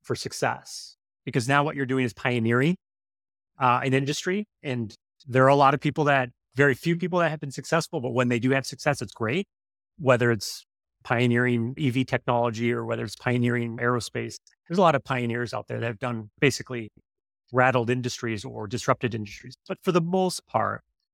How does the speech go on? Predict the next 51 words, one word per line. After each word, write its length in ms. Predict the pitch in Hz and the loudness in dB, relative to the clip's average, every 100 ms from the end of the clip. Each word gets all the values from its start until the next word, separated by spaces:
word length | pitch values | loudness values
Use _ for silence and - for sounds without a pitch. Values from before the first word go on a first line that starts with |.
| _ _ _ _ 131 | _ _ _ _ -8
uh, 320 | 117 117 113 | -6 -4 -6
from 200 | - 123 | -2 0
my 200 | 131 143 | 2 2
perspective, 680 | - 127 117 110 - 117 120 _ _ _ _ - 131 127 | 0 -6 -6 -8 -12 -18 -18 _ _ _ _ -8 -8 -4
the 120 | 120 | -4
more 480 | 120 131 127 127 123 | 0 0 2 2 -2
successful, 600 | - 120 - 139 - 175 | -4 -4 0 0 0 0
or, 160 | 175 | 0
or 160 | 135 127 | 0 -2
at 60 | 123 | -2
least 180 | 123 | -2
the 60 | 123 | -2
higher 280 | 131 135 127 | -2 0 0
rate 200 | 123 123 | -2 -4
of 100 | - | -8
success, 460 | - - 131 - - _ _ _ | -12 -6 -6 -8 -16 _ _ _
is 140 | 139 120 | -4 0
often 580 | 151 143 - 147 135 131 - _ _ _ _ - | 6 6 6 2 0 -2 -8 _ _ _ _ 0
there's 160 | 131 | 2
a 40 | 123 | 4
market 460 | 123 127 143 143 | 6 6 4 2
that's 180 | 127 - | 0 2
out 180 | 123 127 | 2 2
there 240 | 156 175 175 _ | 2 2 0 _
and 120 | 135 | -4
it 60 | 131 | -2
needs 180 | 127 - | -2 -2
to 60 | |
be 100 | 127 | -4
disrupted 500 | 117 117 135 123 135 | -4 0 2 2 0
in 100 | 120 | -2
terms 280 | 107 120 107 | -4 -6 -6
of 120 | 113 - | -10 -2
pain 240 | 123 123 | 0 0
points 420 | - 131 127 - | 0 2 2 -2
or 80 | 113 | -8
in 80 | 110 | -8
terms 240 | 127 110 | -8 -8
of 100 | 104 | -8
inefficiencies 680 | 113 107 120 - 117 123 104 | -10 -6 -4 -4 -6 -8 -8
or 60 | 107 | -12
in 80 | 104 | -16
terms, 220 | 120 - | -18 -18
like, 100 | 127 - | -20 -2
Apple 480 | 131 139 143 120 - _ | 0 2 2 0 -2 _
did 120 | 139 127 | 0 4
not 160 | 123 | 4
invent 280 | 117 113 104 | 2 -2 -2
the 80 | 110 | -6
mobile 300 | 104 104 101 | -8 -10 -10
phone, 240 | - - | -12 -12